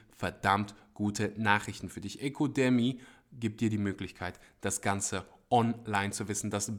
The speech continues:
Beste vom Besten zu lernen, damit du die Welt zu einem besseren Ort machen kannst, damit du Menschen helfen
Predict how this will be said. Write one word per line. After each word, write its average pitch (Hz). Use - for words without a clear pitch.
Beste 131
vom 110
Besten 123
zu -
lernen, 117
damit 104
du 220
die 107
Welt 107
zu -
einem 107
besseren 107
Ort 139
machen 110
kannst, 113
damit 120
du 120
Menschen 120
helfen 131